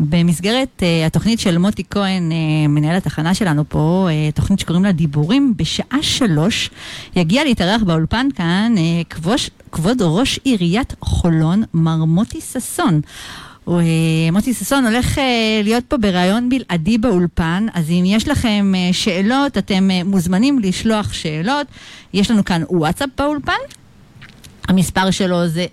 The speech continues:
אפס חמש שתיים, שבע שבע שתיים, אחד שתיים אחד שתיים. כל שאלה שיש לכם עבור מר מוטי ששון, אה, תכתבו לנו, אנחנו בטוחים שככה שהוא, אה, יענה על כל שאלה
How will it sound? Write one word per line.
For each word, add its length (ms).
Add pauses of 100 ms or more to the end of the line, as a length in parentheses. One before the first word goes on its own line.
אפס 240
חמש 380
שתיים, 420
שבע 260
שבע 240
שתיים, 580
אחד 260
שתיים 400
אחד 340
שתיים. 460 (440)
כל 200
שאלה 380
שיש 400
לכם 400
עבור 320
מר 140
מוטי 280
ששון, 640 (140)
אה, 60 (460)
תכתבו 420
לנו, 340 (120)
אנחנו 1000
בטוחים 380
שככה 320
שהוא, 1160
אה, 40 (880)
יענה 300
על 80
כל 220
שאלה 340